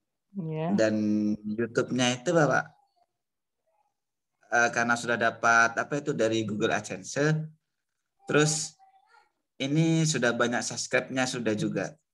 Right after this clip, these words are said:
Speaker 2: Cuma ketika mau mendapatkan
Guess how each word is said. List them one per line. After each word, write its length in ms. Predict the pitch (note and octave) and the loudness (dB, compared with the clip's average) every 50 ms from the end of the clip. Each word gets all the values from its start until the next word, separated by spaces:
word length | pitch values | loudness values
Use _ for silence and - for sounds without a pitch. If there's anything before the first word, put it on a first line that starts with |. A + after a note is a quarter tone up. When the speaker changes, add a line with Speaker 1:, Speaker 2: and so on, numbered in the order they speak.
| _ _ _ _ _ | _ _ _ _ _
Speaker 2:
Cuma 640 | - - C3 C#3 D#3 E3 D#3+ E3 D3 - - - - _ _ _ _ _ _ _ _ _ _ _ _ _ _ _ _ _ _ _ _ _ _ _ - | -4 -4 0 2 4 4 6 4 4 2 -2 -6 -16 _ _ _ _ _ _ _ _ _ _ _ _ _ _ _ _ _ _ _ _ _ _ _ -6
ketika 400 | C3 C3 - C3+ - C#3 C3+ C3+ | -6 -4 -4 -2 0 2 2 2
mau 560 | C3+ C3+ C3 C3 C3 C3 C3 C3 B2+ B2+ B2+ | 2 2 0 0 0 0 -2 -2 -2 -4 -4
mendapatkan 840 | B2 B2+ A#2+ A2+ A2+ A2 - A2+ A2 A2 - - - - A2+ A2+ A2+ | -2 -2 0 2 2 2 2 0 -2 -2 -2 -8 -2 0 2 2 2